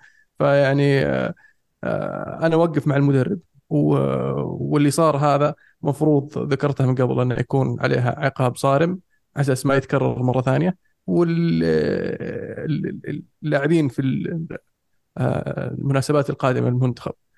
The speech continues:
آه، يصيرون، آه، أكثر تقديرًا، آه، واحترامًا للتمثيل المنتخب. آه، لأن تبين لي إن في بعض اللاعبين،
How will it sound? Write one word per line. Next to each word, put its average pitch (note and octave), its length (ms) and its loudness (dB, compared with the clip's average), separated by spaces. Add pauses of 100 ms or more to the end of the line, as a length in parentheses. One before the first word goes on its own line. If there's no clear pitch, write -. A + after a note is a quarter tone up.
(220)
آه، - 360 0
يصيرون، C#3 500 0
آه، - 600 -4
أكثر - 280 -6
تقديرًا، C3+ 640 0 (400)
آه، C#3 220 2
واحترامًا D3 560 2
للتمثيل C3+ 560 0
المنتخب. C3 520 0 (520)
آه، D3 340 4
لأن D3+ 560 4
تبين E3 400 2
لي D3+ 180 4
إن E3+ 120 2
في E3 120 2
بعض C#3 380 -2
اللاعبين، C3 640 0